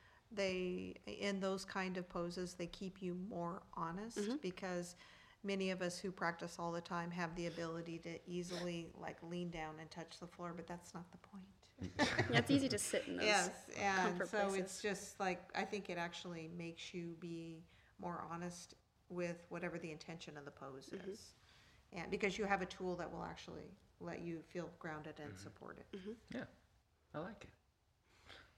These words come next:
Speaker 4: What was the other thing for me? I like, I think one of my favorite places to use props, or use blocks especially, um, and the other po-, uh, prop I really like is actually using a strap, which again could be a belt or a towel or literally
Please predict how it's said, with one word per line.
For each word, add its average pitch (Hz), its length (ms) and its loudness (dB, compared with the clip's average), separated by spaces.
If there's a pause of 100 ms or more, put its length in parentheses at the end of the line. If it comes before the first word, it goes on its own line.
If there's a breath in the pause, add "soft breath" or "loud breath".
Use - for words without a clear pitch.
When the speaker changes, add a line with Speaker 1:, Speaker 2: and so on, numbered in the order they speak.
Speaker 4:
What 143 80 2
was 156 80 4
the 156 80 10
other 139 100 8
thing 120 160 4
for 110 160 2
me? 101 320 4 (380)
I 123 160 10
like, 147 200 6 (140)
I 127 60 6
think 175 260 8
one 135 160 10
of 143 40 10
my 127 120 12
favorite 123 220 8
places 123 320 8
to 110 120 2
use 107 160 8
props, - 840 8
or 98 240 12
use 98 180 8
blocks 95 420 10
especially, 87 800 6 (400 loud breath)
um, 80 580 6 (560)
and 101 180 4
the 120 60 12
other 120 240 12 (560)
po-, 107 240 8
uh, 92 300 8
prop 92 200 6
I 92 80 8
really 87 280 6
like 85 200 4
is 87 120 2
actually 85 240 4
using 82 200 2
a 76 40 2
strap, 82 360 6
which 82 160 0
again 78 240 4
could 76 160 0
be 78 100 4
a 73 40 4
belt 71 340 2
or 76 60 2
a 71 40 2
towel 73 300 4
or 71 100 0
literally 76 380 0